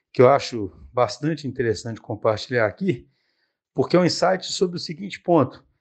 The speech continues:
Mesmo você tendo feito o dever de casa, digamos assim,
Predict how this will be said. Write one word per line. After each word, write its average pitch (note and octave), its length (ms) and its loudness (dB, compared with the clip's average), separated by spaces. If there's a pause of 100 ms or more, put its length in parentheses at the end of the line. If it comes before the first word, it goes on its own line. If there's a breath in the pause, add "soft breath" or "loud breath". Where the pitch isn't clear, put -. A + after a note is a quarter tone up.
(380)
Mesmo D#3 540 4
você C3+ 800 -2
tendo E3 300 0
feito B2 480 -2
o - 20 -10
dever B2 400 0
de D#3 120 -12
casa, C#3 400 0
digamos B2 340 -6
assim, A#2+ 500 -4